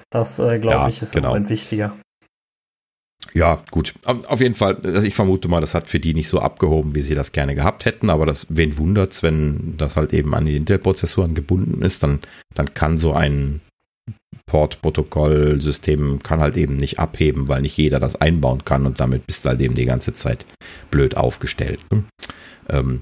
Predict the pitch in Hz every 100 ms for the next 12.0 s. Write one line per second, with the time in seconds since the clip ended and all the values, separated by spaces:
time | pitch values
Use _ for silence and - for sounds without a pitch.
0 | - - - - - 101 110 98 92 82
1 | - - 85 90 90 80 92 82 - 71
2 | - 123 120 123 92 78 76 71 65 87
3 | 87 76 78 76 - - 76 73 - 73
4 | 80 82 - 87 82 - - - 76 69
5 | 69 71 73 - - - _ _ 80 82
6 | - 80 - 78 - 73 71 76 - 73
7 | 98 104 90 85 82 80 - 80 76 69
8 | 69 73 80 76 71 82 71 - 82 -
9 | - 76 65 - - - - 64 - -
10 | - - - - - - 80 95 92 107
11 | - 76 - - 64 67 65 55 62